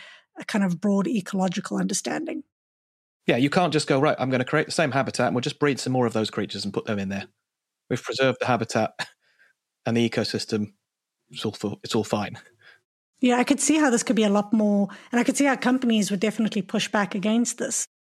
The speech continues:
Speaker 1: because I could see it would be a much more cumbersome process. Arguably, it should be a cumbersome and difficult process to intervene in a habitat, but I could see that it would entail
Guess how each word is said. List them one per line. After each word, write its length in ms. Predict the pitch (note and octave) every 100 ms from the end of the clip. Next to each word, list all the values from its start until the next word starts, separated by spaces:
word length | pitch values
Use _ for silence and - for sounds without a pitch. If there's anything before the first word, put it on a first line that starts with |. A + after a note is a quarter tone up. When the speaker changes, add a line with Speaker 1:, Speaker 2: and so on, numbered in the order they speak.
| _ _
Speaker 1:
because 360 | G#3 - G#3
I 220 | G#3+ - G#3
could 180 | G3+
see 160 | - A3+
it 140 | G#3+
would 80 | A3
be 100 | G#3
a 60 | G3+
much 260 | A3 G#3+
more 240 | A3+ G3+ G3 - - _ _
cumbersome 500 | A#3+ A#3 A3 - F#3
process. 680 | - G#3 G#3 C4+ D4 D4 - -
Arguably, 440 | A3 G3+ G3 G3+
it 100 | G3+
should 240 | - B3+ G#3
be 180 | G#3 F#3
a 80 |
cumbersome 460 | F3+ G#3+ G3 G3 G#3
and 100 | F#3
difficult 380 | G3 G#3 G3+ F#3+
process 400 | G#3 F#3+ G#3 F#3
to 100 | A3+
intervene 440 | G3 G3 F#3 G#3
in 100 | G3
a 40 | F#3+
habitat, 540 | G3 G3 G3 A#3+ C4+ - - - - - _
but 120 | A#3+ A#3
I 100 | A#3
could 160 | B3+
see 120 | -
that 140 | A#3+ A3
it 60 |
would 160 | G#3+ G3+
entail 580 | A3+ F#3+ A3 A3 G#3+